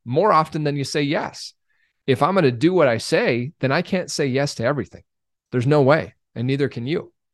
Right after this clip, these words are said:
So I'm in the practice, and it's taken me work, but I'm in the practice of saying no to things. If I know I'm not gonna be able to commit to it, if I know that, listen, that's just not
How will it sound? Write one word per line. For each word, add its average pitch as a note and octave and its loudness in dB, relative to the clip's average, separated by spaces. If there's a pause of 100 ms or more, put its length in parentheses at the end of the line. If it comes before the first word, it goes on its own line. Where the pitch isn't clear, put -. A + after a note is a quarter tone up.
(340)
So - 0
I'm D#3+ 2
in F#3 0
the D#3 2
practice, D3+ 0
and B2 0
it's C#3+ -4
taken E3+ 2
me C#3+ 0
work, C3+ 0 (220)
but B2+ -4
I'm D#3+ -2
in G3+ -8
the F#3 -4
practice E3 0
of C3 -2
saying D#3 -2
no D#3+ 2
to F#3 2
things. G2+ -10
If A#2 -4
I E3 4
know F3 2
I'm D3+ 4
not D#3 2
gonna D#3+ -8
be D3+ -2
able C#3+ 0
to B2 -2
commit D#3+ -2
to A#2+ -6
it, G#2 -6
if G#2 -6
I E3 4
know D#3 2
that, B2+ 0 (420)
listen, A#2 -6
that's C#3+ -6
just D3+ -4
not D3+ 0